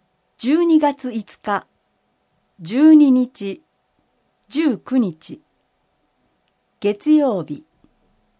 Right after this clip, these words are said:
四、産業振興センタ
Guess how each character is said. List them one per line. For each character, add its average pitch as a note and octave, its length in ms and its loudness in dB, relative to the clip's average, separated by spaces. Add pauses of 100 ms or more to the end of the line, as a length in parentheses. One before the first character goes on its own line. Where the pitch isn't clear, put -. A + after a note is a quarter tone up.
(1500)
四、 G#3+ 360 -2 (1200)
産 D4+ 360 -2
業 E4 240 -2
振 D4+ 300 2
興 C#4+ 220 -2
セ C4 200 -4
ン G#3 80 -6
タ D3+ 500 -12